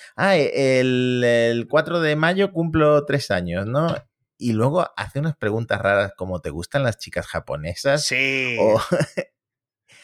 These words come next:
Speaker 1: hay unos tweets un poco turbios.
Speaker 2: Sí, sí, sí, sí.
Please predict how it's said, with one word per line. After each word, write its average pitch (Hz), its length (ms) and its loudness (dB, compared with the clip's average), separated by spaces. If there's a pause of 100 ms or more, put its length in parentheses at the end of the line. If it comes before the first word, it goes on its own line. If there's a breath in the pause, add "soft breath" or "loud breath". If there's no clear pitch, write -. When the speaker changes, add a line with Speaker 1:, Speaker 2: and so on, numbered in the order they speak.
(140 loud breath)
Speaker 1:
hay 110 160 0
unos 147 260 2
tweets - 240 -2
un 101 120 -8
poco 110 320 0
turbios. 82 520 -10
Speaker 2:
Sí, 147 240 -4
sí, 123 220 -6
sí, 123 180 -6
sí. 107 240 -8